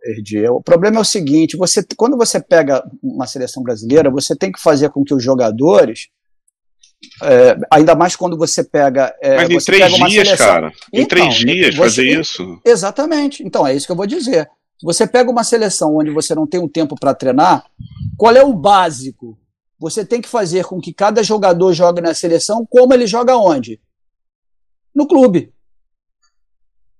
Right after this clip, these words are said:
Speaker 1: Eu não sei se você viu o jogo. Você viu como é que o Fred tava jogando?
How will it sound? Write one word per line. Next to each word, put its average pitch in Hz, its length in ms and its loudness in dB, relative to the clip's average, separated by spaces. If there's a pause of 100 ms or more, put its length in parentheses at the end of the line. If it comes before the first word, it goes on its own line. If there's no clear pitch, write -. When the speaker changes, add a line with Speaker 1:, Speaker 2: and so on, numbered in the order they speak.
(140)
Speaker 1:
Eu 170 80 -2
não 196 80 -2
sei 240 160 2
se 247 100 -6
você 226 260 0
viu 190 180 2
o 170 60 4
jogo. 196 300 2
Você 254 120 4
viu 269 120 0
como 247 160 -2
é 214 60 -2
que 208 100 -2
o 185 60 2
Fred 190 460 0
tava 147 220 -2
jogando? 151 520 -2